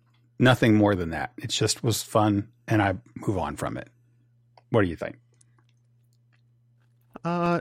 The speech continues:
Speaker 2: yeah, I don't, I don't disagree with that, um, at all. It's not, you know, it's, it's not gonna be my go-to, like, "Oh, this is a fantastic Guy Ritchie movie." Like, I think,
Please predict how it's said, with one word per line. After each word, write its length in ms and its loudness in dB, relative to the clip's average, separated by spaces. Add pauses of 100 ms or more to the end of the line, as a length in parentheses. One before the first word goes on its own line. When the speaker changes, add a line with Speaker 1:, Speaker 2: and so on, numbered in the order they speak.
(140)
Speaker 2:
yeah, 420 0 (100)
I 120 2
don't, 280 4 (920)
I 40 -2
don't 160 0
disagree 380 -2
with 160 -2
that, 260 2 (640)
um, 500 -2 (340)
at 100 -2
all. 200 2
It's 200 -2
not, 300 2 (920)
you 120 -4
know, 300 -6 (240)
it's, 400 -8
it's 180 -6
not 160 4
gonna 160 2
be 160 0
my 200 0
go-to, 640 -2
like, 440 -6
"Oh, 200 2
this 120 -2
is 80 -6
a 40 -4
fantastic 640 -8 (380)
Guy 140 -2
Ritchie 320 -8
movie." 440 -10 (120)
Like, 300 -10 (300)
I 80 -8
think, 460 -10